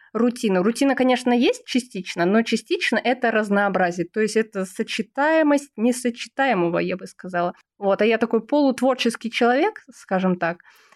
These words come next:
И меня это, конечно, очень сильно подкупает, то, что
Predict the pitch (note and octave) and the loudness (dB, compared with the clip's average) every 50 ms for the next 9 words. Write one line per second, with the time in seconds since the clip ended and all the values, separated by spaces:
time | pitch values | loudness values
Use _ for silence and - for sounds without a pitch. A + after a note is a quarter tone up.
0 | _ _ _ F#3 G3+ A3 A3 A3 G#3+ G#3+ G#3+ G#3+ G#3+ G3+ G3+ G3+ G3+ B3 D4+ D#4+ | _ _ _ -4 0 2 2 4 4 4 4 2 2 2 2 2 2 2 2 0
1 | D#4 C4 - A#3 A#3 B3 A#3+ - - A#3 A3+ A3+ - G#3 G3 - - A3+ A3+ A3 | 0 0 0 2 4 4 2 2 0 0 0 2 0 0 -2 -2 0 0 2 2
2 | G#3+ G#3+ - G3+ G#3 - A3 - - F3+ D#3+ D#3 E3 E3 - - F3+ E3+ - - | 2 0 -2 -6 -6 -8 -12 -6 -2 0 0 0 -2 -4 -4 -6 -6 -6 -6 -6
3 | - F3+ E3+ E3+ E3 | -4 -2 0 0 0